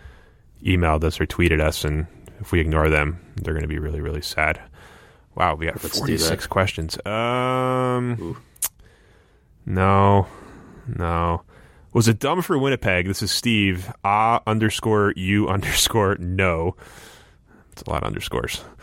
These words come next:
Speaker 1: Was it dumb for Winnipeg to give up a first to save Enstrom from being selected? Because I don't know why we would keep him,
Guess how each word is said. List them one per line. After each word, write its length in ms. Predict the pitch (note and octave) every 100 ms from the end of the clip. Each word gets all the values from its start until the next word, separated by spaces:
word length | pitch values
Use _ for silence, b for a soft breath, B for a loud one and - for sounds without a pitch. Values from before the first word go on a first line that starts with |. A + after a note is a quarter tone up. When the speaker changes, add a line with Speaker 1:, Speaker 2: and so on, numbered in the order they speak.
| B B
Speaker 1:
Was 120 | B2 A2+
it 120 | G2
dumb 200 | B2 D#3
for 100 | D3
Winnipeg 440 | C3 B2 A#2+ A2+
to 40 | F#2
give 140 | A2+
up 120 | G#2
a 60 | F2+
first 440 | - A#2+ A#2 -
to 60 | G#2
save 260 | - G#2+ G2
Enstrom 440 | G2+ - F#2+ E2+
from 180 | - F2
being 200 | F#2+ F2+
selected? 480 | - G2 F#2 F#2 E2+
Because 300 | E2+ F2+ -
I 140 | F#2 G#2+
don't 140 | A2
know 160 | A2 G#2
why 380 | F#2 F2 F#2+ G2
we 140 | F#2+
would 180 | F#2 E2+
keep 280 | - G#2 -
him, 440 | G2+ G2 F#2+ F#2